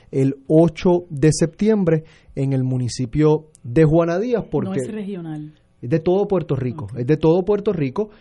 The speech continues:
Speaker 1: Eh, lo estamos haciendo en, fuera del área metropolitana porque precisamente eso es uno de los reclamos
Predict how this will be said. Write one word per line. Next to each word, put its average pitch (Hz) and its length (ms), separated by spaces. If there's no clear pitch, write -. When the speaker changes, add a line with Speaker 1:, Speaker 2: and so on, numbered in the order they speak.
Speaker 1:
Eh, 120 240
lo 147 140
estamos 156 420
haciendo 175 640
en, 143 360
fuera 180 460
del 165 140
área 160 200
metropolitana 175 720
porque 160 200
precisamente 160 600
eso 165 160
es 151 60
uno 160 160
de 156 40
los 151 120
reclamos 147 520